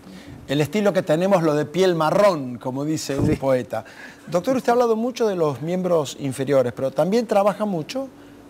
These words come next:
Speaker 1: en miembros superiores.
Speaker 2: No, eh, trabajo superior solamente. Superior
Speaker 1: Ah, superior
Speaker 2: solamente,
Speaker 1: solamente, perdón.
Speaker 2: exacto. Eh, no, no
Speaker 1: Me
Speaker 2: trabajo, no, yo creo que es imposible ser experto en todo.
Speaker 1: Cuénteme.
Speaker 2: So, hace unos quince años, eh,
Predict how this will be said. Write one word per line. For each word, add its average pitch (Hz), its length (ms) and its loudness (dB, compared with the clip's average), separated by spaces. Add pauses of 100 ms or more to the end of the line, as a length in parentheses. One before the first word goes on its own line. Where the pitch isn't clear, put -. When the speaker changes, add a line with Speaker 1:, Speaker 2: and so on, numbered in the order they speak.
(180)
Speaker 1:
en 131 100 0
miembros 170 300 2
superiores. 151 720 2 (220)
Speaker 2:
No, 180 200 4
eh, 147 280 2
trabajo 160 320 0 (160)
superior 180 440 4
solamente. 151 420 -2 (140)
Superior - 220 -6
Speaker 1:
Ah, 147 60 2
superior 208 280 4
Speaker 2:
solamente, 165 300 0
Speaker 1:
solamente, - 0 - (300)
perdón. 117 100 -18
Speaker 2:
exacto. - 340 -12
Eh, 160 140 2
no, 196 220 4
no 190 160 -2
Speaker 1:
Me - 20 0
Speaker 2:
trabajo, 214 320 4
no, 220 100 -4
yo 220 160 -4
creo 311 200 -2
que 311 100 -6
es - 100 -6
imposible 202 460 -2
ser 180 180 -4
experto 165 440 -6
en 139 80 -2
todo. 104 300 -10 (360)
Speaker 1:
Cuénteme. 160 300 -2
Speaker 2:
So, 135 400 4
hace 170 260 4
unos 175 220 -2
quince 190 340 -2
años, 196 560 -2
eh, 143 400 0